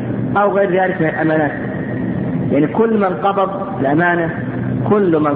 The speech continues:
قبض مال غيره بإذن المالك أو بإذن الشارع، فهذا ال-، ال-، المال في يده أمانة،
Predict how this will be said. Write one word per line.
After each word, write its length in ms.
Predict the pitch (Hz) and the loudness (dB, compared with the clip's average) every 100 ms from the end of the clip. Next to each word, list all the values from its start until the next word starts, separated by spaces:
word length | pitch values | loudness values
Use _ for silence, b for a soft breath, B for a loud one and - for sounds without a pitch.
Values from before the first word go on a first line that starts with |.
| 127 | 0
قبض 420 | 170 156 135 123 | 0 0 0 2
مال 260 | 160 165 143 | 2 2 0
غيره 560 | 156 147 120 120 120 | 2 2 2 2 2
بإذن 340 | 110 190 196 190 | 2 4 4 2
المالك 460 | 180 185 190 185 | 2 2 0 0
أو 120 | 185 | 0
بإذن 200 | 180 170 | 2 2
الشارع، 360 | 160 - 135 110 - - - - - - - - - - - - - - - - - | 2 0 -2 -2 -4 -6 -4 -4 -4 -4 -4 -4 -4 -4 -4 -2 -2 -2 -2 -2 0
فهذا 360 | 151 190 202 | 2 2 2
ال-، 80 | 180 | 2
ال-، 360 | 160 160 156 151 | 0 0 0 2
المال 360 | 156 175 185 | 2 4 2
في 160 | 160 151 | 2 2
يده 460 | 165 160 160 165 156 | 2 4 2 2 2
أمانة، 320 | 160 143 | 2 0